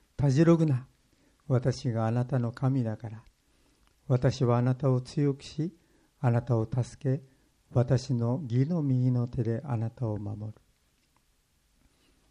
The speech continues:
今年も私たちは恐れることがあるでしょう。その時どうぞこの御言葉を何度も読みましょう。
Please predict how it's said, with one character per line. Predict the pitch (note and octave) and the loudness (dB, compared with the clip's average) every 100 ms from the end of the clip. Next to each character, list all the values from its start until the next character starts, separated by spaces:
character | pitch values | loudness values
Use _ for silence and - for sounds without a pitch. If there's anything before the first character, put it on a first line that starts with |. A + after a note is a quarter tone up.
| _ _ _ _ - | _ _ _ _ -4
今 | B2+ | 2
年 | C#3+ C3+ C#3+ | 4 4 6
も | B2+ B2 | 6 4
私 | A#2 B2+ B2 | 2 0 -2
た | D3 | -2
ち | B2+ | 0
は | C3 C3 D3+ - | 4 4 2 -2
恐 | C3 - D3 | -6 0 2
れ | D3 | 2
る | C3+ | 2
こ | C#3+ | -2
と | C3+ B2+ | 0 0
が | A#2+ | 2
あ | A#2+ | 0
る | B2+ | 0
で | B2+ | -2
し | A2 C3 | -2 -4
ょ | A#2+ - | -6 -8
う。 | _ _ _ _ _ _ _ _ | _ _ _ _ _ _ _ _
そ | - D3+ | 0 4
の | D3 | 4
時 | C#3+ C3+ | 4 2
ど | C3 E3 | 2 2
う | D#3+ | 4
ぞ | D3+ C#3 | 4 2
こ | D3+ | 2
の | D3 | 2
御 | C#3 C3+ | 4 2
言 | D#3+ - | 0 2
葉 | C3+ C3+ | 4 6
を | C3 | 6
何 | B2+ C3+ D#3 | 4 4 2
度 | E3+ | -2
も | D#3 | 2
読 | C3 B2+ | 4 4
み | B2+ | 4
ま | A#2+ | 2
し | B2+ - | 0 -2
ょ | C#3+ B2+ | -2 -4
う。 | - | -8